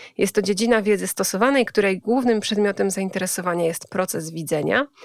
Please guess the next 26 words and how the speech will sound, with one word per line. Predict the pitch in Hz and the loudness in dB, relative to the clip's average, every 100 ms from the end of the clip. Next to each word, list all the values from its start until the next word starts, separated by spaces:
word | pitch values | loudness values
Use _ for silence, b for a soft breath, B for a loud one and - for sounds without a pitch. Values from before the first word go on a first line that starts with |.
| B B B | B B B
a | - | 0
zwłaszcza | 247 262 - 240 | 2 0 2 0
wszystko | - 233 - | 0 -2 -4
to, | 196 226 | -2 -2
co | 220 | -2
służy | - 208 202 202 | -2 -2 0 -2
ochronie, | 190 185 226 269 269 262 240 b b - | -4 -2 2 2 4 2 -2 b b 2
zachowaniu, | 185 247 240 208 202 196 | 2 4 2 2 2 2
usprawnianiu | - - - 196 196 202 208 190 | 0 -4 -2 0 2 2 2 0
i | - | 0
rozwojowi | 247 233 190 185 185 175 | 0 0 0 0 0 -2
tego | 170 165 | -4 -4
procesu. | - 170 - 156 - - _ _ b b b | -4 -6 -4 -4 -6 -12 _ _ b b b
Optometrysta | - - 208 208 254 - 202 | -12 -2 0 2 0 0 -2
stosuje | - 208 - 202 | -2 -2 0 0
podmiotowe | 185 240 240 240 240 220 208 | 2 2 4 2 0 0 -2
i | |
przedmiotowe | 196 226 202 196 196 180 165 | 0 -2 0 0 -2 -2 -2
procesy | - 175 196 - | -4 -6 -4 -4
diagnostyczne, | 160 214 233 254 - 262 - 254 247 | 0 -2 0 -2 -2 -4 0 2 2
ordynuje | - 196 180 190 175 | 0 -2 0 0 0
zapisywanie | 175 175 180 190 190 185 | -2 -4 -8 -4 -4 -2
okularów | - - 196 196 190 175 | -4 -4 -2 -2 -4 -6
i | |
szkieł | - - 254 | -4 0 2
kontaktowych | 262 254 247 240 240 240 240 | 2 2 0 0 0 0 -2